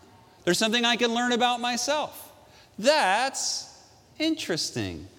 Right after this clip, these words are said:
I promise you that if you work on being less offendable, you will have more power in your life. So that's one thing I learned, is that she cared more about her miracle than she did her ego.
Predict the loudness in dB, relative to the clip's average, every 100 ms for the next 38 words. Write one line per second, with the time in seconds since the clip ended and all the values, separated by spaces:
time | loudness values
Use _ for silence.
0 | -20 -20 -8 -2 -2 0 0 0 -2 -4
1 | -4 -4 -4 -8 -4 -2 -2 0 0 2
2 | 0 0 -2 0 0 0 0 0 -2 -4
3 | -4 -2 -2 -2 -2 -2 -6 -2 0 2
4 | 0 0 -2 -2 -6 -2 0 -2 -4 -4
5 | -2 -4 -6 -6 -4 -2 -2 -2 -4 -6
6 | -12 -20 -18 -2 2 2 2 0 2 2
7 | 2 2 0 -2 -6 -2 0 2 0 0
8 | -2 2 2 2 2 4 4 2 2 2
9 | 0 0 -2 0 0 0 0 0 0 2
10 | 0 2 0 0 -4